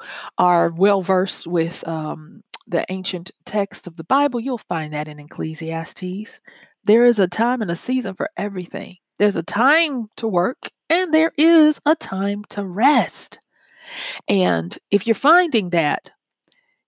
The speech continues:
all the things that you quote unquote need to be doing because they are what your busy mind or what your busy society has told you that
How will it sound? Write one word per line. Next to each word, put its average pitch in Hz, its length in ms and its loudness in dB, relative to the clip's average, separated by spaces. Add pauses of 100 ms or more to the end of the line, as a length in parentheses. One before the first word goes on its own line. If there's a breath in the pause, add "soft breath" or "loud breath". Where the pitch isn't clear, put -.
(120)
all 311 360 6
the 320 80 0
things 285 340 -6
that 226 200 -4
you 214 60 -16
quote 214 200 -12
unquote 214 320 -8
need 185 640 -8 (120)
to - 120 -14
be 165 140 -6
doing 151 380 -10
because 180 400 0
they 175 160 2
are 170 140 0
what 214 400 0 (420 loud breath)
your 175 360 2 (160)
busy 285 380 -2
mind 165 440 -6
or 180 220 2
what 196 280 0
your 180 240 -2
busy 240 640 2
society 160 720 -4
has 160 340 0
told 180 340 -4
you 160 180 -6 (120)
that - 220 0